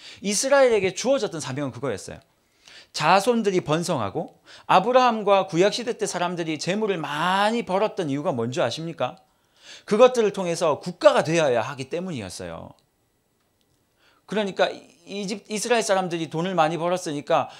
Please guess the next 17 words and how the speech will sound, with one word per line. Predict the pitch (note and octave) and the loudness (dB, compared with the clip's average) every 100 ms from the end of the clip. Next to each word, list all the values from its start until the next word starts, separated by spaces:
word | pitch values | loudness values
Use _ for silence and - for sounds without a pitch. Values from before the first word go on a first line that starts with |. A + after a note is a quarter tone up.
| - | -16
신약 | - B3 B3 G#3 | -8 0 0 2
사람들도 | F3+ F3 D#3+ C#3+ D3+ | 0 0 -4 -4 -2
예수 | C#3+ F3 | 0 0
믿으면 | G3 F3 | -2 -2
무조건 | C#3 F3 F3 | 0 0 0
돈 | E3+ | 2
많이 | E3+ E3 | 2 2
벌어야 | D#3 F3 | 2 2
된다, | D3 C#3+ | 2 2
이런 | F3 F#3 | 2 2
논리는 | D3+ G3 D#3 | 2 2 -2
불가능한 | D3+ G3 G#3 C3 | 0 0 2 0
논리예요. | A#2 C#3 B2+ | -2 -2 -2
왜냐하면 | A2+ C3+ B2 | 0 -2 -6
다른 | - A2 E3 | -8 -6 -6
시대를 | F3 G3+ B2+ | -4 -4 -4
살아가니까. | B2 G2+ F#2+ G2 E2+ E2+ | -6 -6 -6 -8 -10 -10